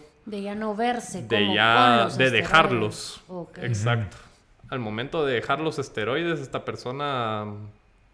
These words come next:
Speaker 2: se vuelve más pequeña, ya no llega a los resultados con
Speaker 3: Sí, le
Speaker 2: tanta
Speaker 3: choca mucho
Speaker 2: facilidad.
Speaker 3: la realidad, pues.
Speaker 2: Le cambia la mentalidad, "Yo realmente solo voy a lograr esto si me sigo metiendo sustancias", ¿verdad?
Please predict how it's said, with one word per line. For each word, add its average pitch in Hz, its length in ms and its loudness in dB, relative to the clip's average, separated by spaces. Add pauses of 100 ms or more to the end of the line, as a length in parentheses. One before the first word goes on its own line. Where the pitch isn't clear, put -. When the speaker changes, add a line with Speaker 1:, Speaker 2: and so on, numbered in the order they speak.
(160)
Speaker 2:
se 101 540 -2
vuelve 110 320 -6
más 117 180 -6
pequeña, 180 560 -4 (240)
ya 120 200 4
no 120 220 -4
llega 123 380 2
a 131 60 4
los 117 180 0
resultados 123 840 -4
con - 180 -8
Speaker 3:
Sí, 165 80 2
le 120 120 2
Speaker 2:
tanta 123 100 0
Speaker 3:
choca 147 240 4
mucho 135 340 2
Speaker 2:
facilidad. 107 240 2
Speaker 3:
la 104 80 2
realidad, 107 560 -2
pues. 131 220 -12 (340)
Speaker 2:
Le 107 160 -6
cambia 131 240 -2
la 135 80 0
mentalidad, 110 800 2
"Yo 110 240 0
realmente 117 480 -2
solo 113 320 -4
voy 117 140 2
a 120 80 2
lograr 104 380 0
esto 131 380 -4
si 98 280 -8
me 95 160 -8
sigo 113 320 -6
metiendo 110 440 -6
sustancias", 110 600 -8
¿verdad? 104 300 -8